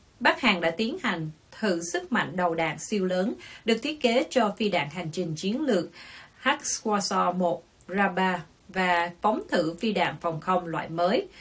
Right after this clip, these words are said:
Vào chiều ngày thứ Sáu, phi đạn hành trình chiến lược của Bắc Hàn được cho là thiết kế để mang đầu đạn hạt nhân. Cơ quan truyền thông K C N A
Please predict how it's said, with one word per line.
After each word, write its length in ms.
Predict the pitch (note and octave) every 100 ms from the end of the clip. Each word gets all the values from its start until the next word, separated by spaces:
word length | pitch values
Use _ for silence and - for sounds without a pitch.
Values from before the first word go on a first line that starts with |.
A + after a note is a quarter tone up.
| - - - - _ -
Vào 280 | G3+ F#3+ F#3+
chiều 260 | F#3 G#3
ngày 180 | F3+ E3
thứ 120 | E3+ A#3
Sáu, 440 | - F#3+ B3 G4 - _
phi 140 | D4
đạn 220 | B3 E3+ D#3+
hành 240 | - F#3+ F3+
trình 220 | F#3 E3
chiến 180 | G#3 F4
lược 260 | B3 -
của 80 | D#3+
Bắc 240 | B3+ D#4
Hàn 280 | A3+ E3+ D3+ D3 -
được 280 | G#3 A3+ A3+
cho 360 | A3+ G#3 G#3 G3+ -
là 180 | - G3
thiết 300 | F#3+ D4 -
kế 260 | A3 A#3+ E4
để 140 | D3+
mang 280 | F#3+ G#3 G3
đầu 160 | F3+ D#3+
đạn 160 | D3+ -
hạt 160 | D#3 -
nhân. 240 | F#3+ F#3+ E3 - _ _ _ _ - - - -
Cơ 140 | C#4
quan 260 | C4 B3 A3+
truyền 240 | G#3 D#3+
thông 360 | D#3+ F#3+ G3 F#3
K 40 |
C 280 | G#3 G3+ -
N 240 | G#3 F#3
A 140 | F3+